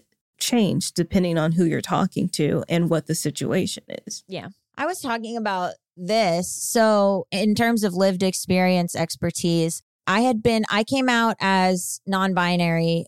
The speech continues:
Speaker 3: in July of twenty twenty-one. And a week later, I got asked to come on the Sundance Channel to do a panel about trans film.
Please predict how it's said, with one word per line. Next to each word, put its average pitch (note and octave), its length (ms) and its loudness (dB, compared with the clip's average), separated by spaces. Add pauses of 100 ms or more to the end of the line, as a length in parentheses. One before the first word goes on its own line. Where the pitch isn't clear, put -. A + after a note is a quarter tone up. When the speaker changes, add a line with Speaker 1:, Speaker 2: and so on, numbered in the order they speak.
Speaker 3:
in E3+ 360 0
July F3 480 2
of F3 140 0
twenty E3+ 240 -2
twenty-one. E3 760 -2 (480)
And F#3 520 2 (340)
a F#3+ 140 4
week A3 540 0
later, F3+ 680 2
I F#3+ 100 0
got F#3+ 260 0
asked F3+ 440 -4
to G3 160 0
come F#3+ 320 -2
on F3+ 240 0
the E3 60 -4
Sundance F#3+ 540 -2
Channel E3 540 -4
to F#3+ 140 -2
do F3 600 0
a F3 100 -4
panel F#3 440 0
about E3 300 -2
trans E3+ 400 -2
film. C#3+ 520 -6